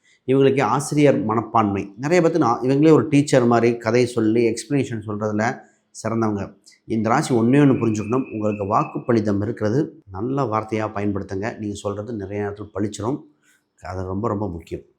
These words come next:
இந்த செப்டம்பர் மாசத்துல ஃபர்ஸ்ட் விஷயம் இந்த ராசிக்கு சொல்லும்போது, வேலை சம்பந்தப்பட்டதில் நிறைய மாறுதல் இருக்கு.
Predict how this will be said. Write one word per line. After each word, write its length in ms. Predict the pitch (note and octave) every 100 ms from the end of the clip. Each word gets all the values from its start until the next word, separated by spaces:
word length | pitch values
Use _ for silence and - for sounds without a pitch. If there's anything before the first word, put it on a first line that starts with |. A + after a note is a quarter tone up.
| _
இந்த 140 | _ A#2+
செப்டம்பர் 360 | B2 A#2+ E3+
மாசத்துல 520 | C3 A#2 - - G2+ -
ஃபர்ஸ்ட் 360 | - D#3 -
விஷயம் 360 | D3+ - C3 A2+
இந்த 140 | G#2
ராசிக்கு 280 | G2+ G#2+ A2
சொல்லும்போது, 440 | - G2+ F#2 G2 C#3 C#3 _ _ -
வேலை 560 | F2+ A2 C#3+ C#3 C#3 C#3
சம்பந்தப்பட்டதில் 1080 | - G#2 A2 G#2+ G2+ G2+ F#2+ - F2 A2 G#2
நிறைய 420 | F#2+ A2 B2 A#2 A#2+
மாறுதல் 360 | G2 G#2 G2+
இருக்கு. 240 | F2+ F2